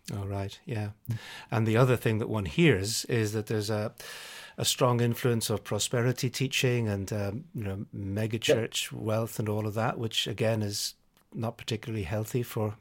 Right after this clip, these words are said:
Speaker 1: for the, those who are <laughs> followers of Jesus.
Speaker 2: That's right. Yeah.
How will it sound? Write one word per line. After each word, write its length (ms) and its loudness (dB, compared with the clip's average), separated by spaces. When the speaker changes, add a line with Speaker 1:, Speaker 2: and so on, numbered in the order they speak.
Speaker 1:
for 200 -4
the, 280 0
those 320 0
who 160 0
are 180 -2
<laughs> 140 -18
followers 440 4
of 100 2
Jesus. 480 2
Speaker 2:
That's 320 6
right. 260 10
Yeah. 280 10